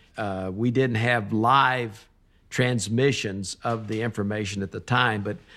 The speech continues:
uh, following review, uh, we, we had statements in there, you know, "Light it up," uh, "Is it lit yet? We need more fuel oil to keep the fire going."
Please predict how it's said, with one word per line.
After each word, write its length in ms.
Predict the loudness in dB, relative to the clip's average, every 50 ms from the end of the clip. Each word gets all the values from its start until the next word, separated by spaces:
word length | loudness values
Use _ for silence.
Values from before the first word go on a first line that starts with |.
| -18 -18 -18 -16 -12 -6
uh, 200 | -2 0 0 0
following 420 | 2 4 6 6 6 6 4 2 0
review, 720 | -2 -2 -2 -2 -2 0 2 4 4 4 2 2 -2 -6 -12 _ _ -20 _ _ _ -20 _ _ -4
uh, 460 | -2 0 0 0 0 0 -2 -2 -4 -8 -10 -14 -20 -20 _ _ _ -2
we, 200 | 0 2 2 2
we 220 | 2 2 2 4
had 380 | 4 4 4 2 0 -2 -6 -14 _ _
statements 580 | -14 -6 0 2 2 2 2 0 -2 -2 -2 0
in 180 | 0 0 0
there, 380 | 0 0 0 0 0 -2 -2 -4 -6
you 100 | -6 -4
know, 300 | -2 -2 -2 -4 -4 -6 -10 _ -20 -20 _ _ _ _ _ _ _ _ _ _ _ -4
"Light 340 | 0 4 6 6 6 6 6
it 160 | 4 2 0
up," 400 | 0 0 0 0 -2 -4 -8 -20 -20 -20 _ _ _ -8
uh, 440 | -6 -6 -4 -4 -6 -6 -6 -6 -4 0
"Is 240 | 4 4 4 4 4
it 160 | 0 0 -2
lit 360 | 0 2 2 2 2 0 -4 -4
yet? 340 | -4 -2 0 -2 -2 -4 -8 _ _ _ _
We 160 | -4 -2 0 2
need 260 | 2 2 2 2 2
more 240 | 2 2 4 2 2
fuel 420 | 0 0 2 4 4 4 4 4
oil 380 | 2 2 2 2 2 0 0 -2
to 160 | -6 -8 -10
keep 280 | -6 -4 -4 -4 -4 -4
the 80 | -8
fire 360 | -4 0 2 4 4 4 4 2
going." 540 | 0 0 0 0 0 -2 -2 -4 -6 -8